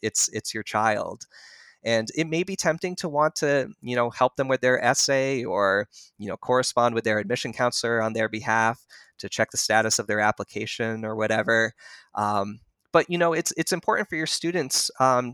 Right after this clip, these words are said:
you know, to engage that college process independently on some level too. Um, and beyond a certain point, you know, it does get a bit annoying wh-, you know, if parents try to do too much on behalf of their child, and you don't want that to negatively reflect on your child's experience throughout this,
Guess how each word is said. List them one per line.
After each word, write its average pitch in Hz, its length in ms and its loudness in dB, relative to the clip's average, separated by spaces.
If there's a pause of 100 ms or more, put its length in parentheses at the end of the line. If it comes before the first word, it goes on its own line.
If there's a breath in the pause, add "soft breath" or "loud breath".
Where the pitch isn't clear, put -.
you 135 140 -4
know, 123 120 4
to 131 200 -2
engage 117 540 -4
that 113 180 4
college 110 340 0
process 113 380 2
independently 131 760 -4
on 104 160 -6
some 104 220 -4
level 98 320 -4
too. 139 440 -4 (500 loud breath)
Um, 98 440 -4 (100)
and 117 120 -4
beyond 120 320 2
a 120 60 -2
certain 104 280 -2
point, 107 340 -6
you 107 80 -6
know, 107 140 0
it 107 100 -2
does 135 220 2
get 120 160 2
a 110 60 -2
bit 113 160 -2
annoying 104 560 -4
wh-, - 320 -6
you 104 140 -8
know, - 80 -10
if 98 120 -10
parents 104 340 -2
try - 160 -4
to 104 120 -6
do 104 180 -8
too 123 300 -6
much 110 480 0 (320 loud breath)
on 107 140 0
behalf 95 340 -4
of 98 80 -20
their 98 140 -2
child, 98 480 -4
and 120 100 -4
you 135 100 -4
don't 185 220 -2
want 110 220 0
that 98 240 0
to - 100 -8
negatively 98 640 -6
reflect 90 480 -6
on 90 80 -6
your 92 100 -10
child's 87 380 -4
experience 90 560 -10
throughout 92 420 -10
this, - 380 -2